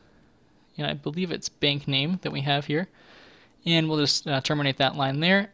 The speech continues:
and print this. And what this is gonna allow you to do is see the bank name within this class. So we printed my account dot bank name, and since it was public, we could actually access it. Uh, if we try to access something that's private within another class, what's gonna happen? Uh, we'll try to print the account holder here.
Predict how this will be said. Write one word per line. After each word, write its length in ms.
and 280
print 300
this. 420
And 80
what 120
this 120
is 80
gonna 200
allow 160
you 100
to 60
do 120
is 140
see 220
the 100
bank 300
name 160
within 220
this 120
class. 340
So 340
we 80
printed 320
my 160
account 320
dot 240
bank 240
name, 320
and 120
since 160
it 40
was 120
public, 340
we 80
could 140
actually 320
access 420
it. 160
Uh, 160
if 80
we 80
try 160
to 40
access 320
something 200
that's 140
private 380
within 220
another 220
class, 440
what's 220
gonna 180
happen? 420
Uh, 240
we'll 100
try 140
to 60
print 220
the 100
account 320
holder 280
here. 260